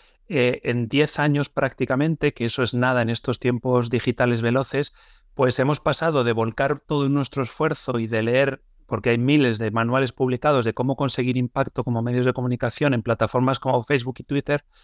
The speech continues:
y eso ya está completamente anticuado y ahora estamos, por ejemplo, pues viendo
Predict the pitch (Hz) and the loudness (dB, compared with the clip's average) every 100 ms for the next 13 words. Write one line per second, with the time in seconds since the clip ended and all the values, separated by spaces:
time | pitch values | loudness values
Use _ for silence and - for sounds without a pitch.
0 | - - _ 131 139 156 147 139 156 131 | -20 -20 _ -2 0 2 0 0 -2 -2
1 | 117 123 135 135 139 139 139 139 151 151 | 0 2 2 0 0 -2 -2 -2 2 2
2 | 156 139 123 131 - 131 131 123 127 117 | 4 2 2 2 0 -2 -2 -2 -4 -2
3 | 131 127 131 131 117 123 127 139 | -2 -4 -2 -2 -2 -2 -2 -4